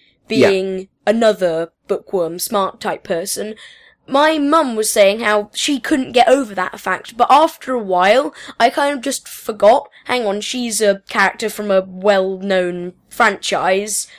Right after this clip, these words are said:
Speaker 1: Yeah.
Speaker 2: She's playing another character.
Speaker 1: I've,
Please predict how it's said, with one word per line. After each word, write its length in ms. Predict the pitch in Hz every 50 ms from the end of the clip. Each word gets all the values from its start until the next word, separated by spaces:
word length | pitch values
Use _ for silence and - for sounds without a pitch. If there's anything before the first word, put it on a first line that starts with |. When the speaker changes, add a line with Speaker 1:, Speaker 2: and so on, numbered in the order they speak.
| - -
Speaker 1:
Yeah. 280 | - 143 135 123 107 180 - _ _ -
Speaker 2:
She's 540 | - - - - 233 214 214 196 185 196 202 196 202 _ -
playing 420 | - - - 185 190 196 196 202 202
another 260 | 196 202 196 190 196 196
character. 760 | - 226 214 190 - - _ - - - 131 160 196 202 _ _ _ _ _ _ _ _ _ _ _
Speaker 1:
I've, 320 | 135 165 180 185 170 143